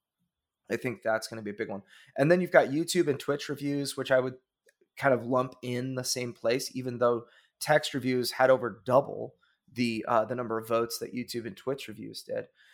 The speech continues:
But I was interested to see that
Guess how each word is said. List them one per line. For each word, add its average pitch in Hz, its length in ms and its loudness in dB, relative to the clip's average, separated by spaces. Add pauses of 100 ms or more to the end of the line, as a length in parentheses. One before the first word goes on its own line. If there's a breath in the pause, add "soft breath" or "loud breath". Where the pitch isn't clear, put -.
(140 soft breath)
But 147 180 4
I 151 80 4
was 151 360 -2
interested 143 600 -4
to 117 100 -10
see 131 360 -6
that 117 420 -2